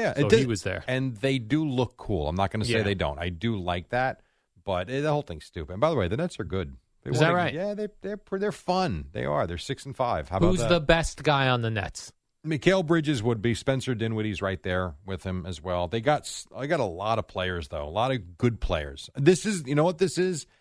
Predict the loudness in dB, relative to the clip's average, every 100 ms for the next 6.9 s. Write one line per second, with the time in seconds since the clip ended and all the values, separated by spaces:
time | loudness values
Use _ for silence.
0 | _ _ -2 0 2 0 0 0 0 2
1 | 2 2 -2 -16 -16 -12 -4 -4 -4 -8
2 | -2 0 2 2 2 -2 -8 _ _ _
3 | _ -8 -2 -2 2 2 2 -2 -4 0
4 | 0 0 -4 -4 0 0 -2 -6 -6 -12
5 | -16 _ -4 -4 -4 -6 -12 -16 -14 -2
6 | -2 -2 -6 -8 -6 -8 -10 -12